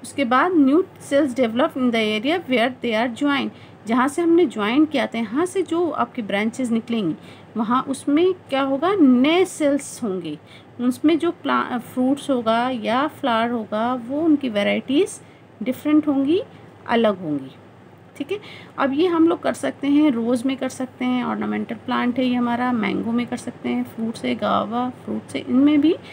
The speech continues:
ये हम grafting करते हैं। So this is grafting। Next जो हमें पढ़ना है वो है layering।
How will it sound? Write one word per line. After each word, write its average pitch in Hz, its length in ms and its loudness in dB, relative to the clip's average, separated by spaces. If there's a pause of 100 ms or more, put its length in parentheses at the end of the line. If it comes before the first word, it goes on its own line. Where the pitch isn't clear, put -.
(400)
ये 269 160 2
हम 269 260 0
grafting - 480 -4 (520)
करते 214 300 -6
हैं। 180 340 -6 (180)
So 294 280 -6 (300)
this 208 280 -8
is - 500 -10
grafting। 185 460 -6 (420)
Next 269 500 -4
जो 339 120 -2
हमें 294 320 4
पढ़ना 208 400 -2
है 220 320 -2 (400)
वो 233 320 0
है 302 360 0
layering। 180 440 2